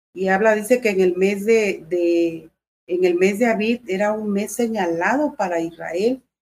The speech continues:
en el que se celebraría la Pascua.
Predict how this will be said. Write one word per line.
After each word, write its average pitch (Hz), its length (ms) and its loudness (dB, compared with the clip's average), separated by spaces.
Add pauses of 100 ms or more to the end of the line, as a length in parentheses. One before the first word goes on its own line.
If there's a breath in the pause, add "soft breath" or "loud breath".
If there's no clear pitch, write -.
(340)
en 180 160 0
el 185 120 4
que 185 100 -2
se 180 240 -6
celebraría 180 800 0
la 233 220 0
Pascua. 226 580 -4